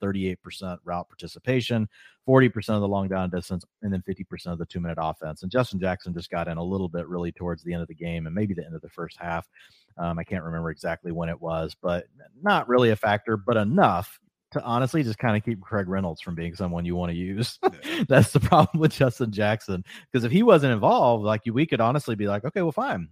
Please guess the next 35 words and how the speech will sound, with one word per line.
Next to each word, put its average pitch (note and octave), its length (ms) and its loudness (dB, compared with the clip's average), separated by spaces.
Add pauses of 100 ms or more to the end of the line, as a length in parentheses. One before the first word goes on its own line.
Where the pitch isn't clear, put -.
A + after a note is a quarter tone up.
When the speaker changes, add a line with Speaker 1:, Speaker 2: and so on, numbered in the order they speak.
Speaker 1:
Like, F#2+ 220 -6
we B2+ 120 -4
can A#2 160 -6
actually G#2 280 -6
use B2+ 220 -2
Craig B2+ 300 -2
Reynolds A#2+ 380 -2
in, G#2+ 100 0
like, G2 240 -4
a G2+ 40 -6
low-end G#2+ 460 -2
R G#2+ 140 0
B G#2+ 140 -4
three A#2 220 -8
with G#2 160 -4
Speaker 2:
Sure. A2+ 100 0
Speaker 1:
upside G#2+ 340 -6
kinda G#2+ 200 -6
scenario." A2+ 640 0 (400)
But G#2 120 -2
right G#2+ 240 2
now, D#3 440 4
looking A#2+ 340 0
at G#2+ 80 -4
the G#2+ 80 -8
workload G#2 440 -2
that G2 100 -4
he G2 80 -2
got, G2 300 -2
it's - 140 -10
like, A2+ 160 -8 (100)
"Eh, D#4+ 540 -6
nah, B3 280 -4
just G3+ 220 -6
kidding. D#3 360 -2